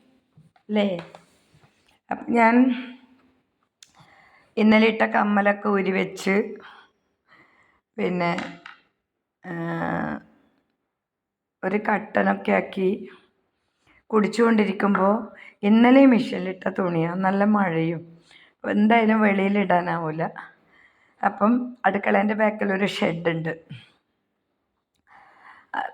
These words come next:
നാശമായി കിടക്കുവാന്നൊന്ന് അടിച്ച് വൃത്തിയാക്കണം. അപ്പം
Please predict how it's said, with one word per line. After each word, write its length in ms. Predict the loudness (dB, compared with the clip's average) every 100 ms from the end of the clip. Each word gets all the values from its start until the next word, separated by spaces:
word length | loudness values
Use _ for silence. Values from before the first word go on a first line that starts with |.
| -4
നാശമായി 400 | -2 -2 -2 -2
കിടക്കുവാന്നൊന്ന് 640 | 0 -2 0 0 2 2 0
അടിച്ച് 260 | -2 -6
വൃത്തിയാക്കണം. 760 | -8 -6 -4 -4 -4 -6 -4 -4
അപ്പം 480 | -2 -4 -4 -10